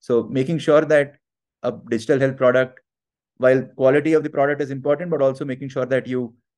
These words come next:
get the regulatory clearances and focus on regulatory from the beginning so that, uh, you can, you can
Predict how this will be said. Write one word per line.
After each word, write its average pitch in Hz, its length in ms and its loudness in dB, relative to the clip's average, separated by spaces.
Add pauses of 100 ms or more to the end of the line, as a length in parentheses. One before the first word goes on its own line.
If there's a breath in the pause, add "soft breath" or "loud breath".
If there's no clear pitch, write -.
(180)
get 135 180 2
the 147 80 0
regulatory 123 380 0
clearances 113 560 -2
and 113 180 -6
focus 135 260 0
on 135 100 -2
regulatory 123 380 -2
from 123 160 -6
the 110 40 -6
beginning 113 420 -4
so 117 160 -4
that, 110 240 0 (460)
uh, 98 240 0
you 120 160 -2
can, 117 360 0
you 123 120 -4
can 127 340 0